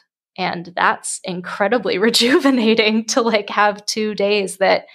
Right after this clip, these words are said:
I'm not teaching, that I can go grocery shopping and go for a long walk and, um, hang out in pajamas, which I am also a great fan of.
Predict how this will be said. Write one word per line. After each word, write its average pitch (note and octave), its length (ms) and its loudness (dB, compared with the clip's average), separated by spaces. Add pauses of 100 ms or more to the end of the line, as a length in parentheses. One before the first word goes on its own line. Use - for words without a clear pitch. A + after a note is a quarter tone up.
(540)
I'm F#3+ 180 0
not F#3+ 220 2
teaching, G3 420 -4
that - 100 -2
I F#3 100 0
can F#3 160 -4
go F#3+ 160 2
grocery F#3+ 360 -4
shopping - 400 -4
and F3+ 100 -4
go G3 120 2
for G3 140 -4
a F#3+ 80 0
long F#3 260 -2
walk - 380 0 (460)
and, F3 420 0 (760)
um, C2 420 -2
hang G#3 200 0
out G#3 140 2
in F#3+ 120 0
pajamas, F3+ 840 -2
which - 180 -8
I F#3 80 -2
am F#3 140 -4
also F#3 320 -4
a F#3 60 -4
great - 260 -6
fan F#3+ 280 -4
of. - 320 -6